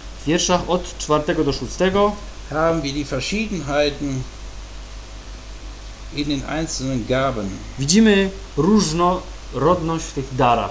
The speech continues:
Speaker 1: które Bóg dał.
Speaker 2: Und trotzdem eine wunderbare Ordnung.
Speaker 1: A jednak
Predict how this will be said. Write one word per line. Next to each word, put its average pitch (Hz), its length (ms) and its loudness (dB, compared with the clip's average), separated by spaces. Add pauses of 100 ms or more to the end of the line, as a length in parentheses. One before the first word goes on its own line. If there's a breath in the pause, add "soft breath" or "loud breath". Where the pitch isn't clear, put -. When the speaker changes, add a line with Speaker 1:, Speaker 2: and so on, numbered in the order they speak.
Speaker 1:
które 117 220 -2
Bóg 117 220 -4
dał. 110 220 0 (420)
Speaker 2:
Und 131 120 -2 (200)
trotzdem 160 600 0 (100)
eine 127 240 -2
wunderbare 151 680 0
Ordnung. 117 400 -4 (140)
Speaker 1:
A 110 100 0
jednak 160 440 4